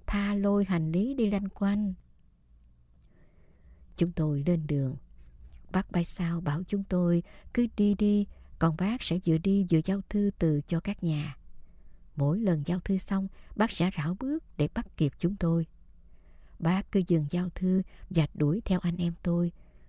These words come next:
rồi lại dừng giao thư, sau đó đuổi theo anh em tôi. Khi chúng tôi tới đường quốc lộ,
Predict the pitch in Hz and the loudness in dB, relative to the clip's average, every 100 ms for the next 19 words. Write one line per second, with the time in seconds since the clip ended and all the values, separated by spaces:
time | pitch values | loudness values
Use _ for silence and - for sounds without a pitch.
0 | - - 180 165 170 180 190 170 208 214 | -4 2 2 4 2 4 2 2 -2 -4
1 | - 214 220 - - - 170 170 175 226 | -2 0 0 -4 -10 -2 0 0 0 -2
2 | - - - 135 180 - 196 185 185 175 | -8 -8 0 2 0 0 -2 0 0 0
3 | 175 185 180 180 - - - - - - | 0 0 0 0 -6 -20 -20 -20 -20 -20
4 | - - - 202 208 - 190 185 220 214 | -20 0 4 4 2 2 2 4 2 2
5 | 165 147 226 180 151 147 | 0 2 -2 2 0 0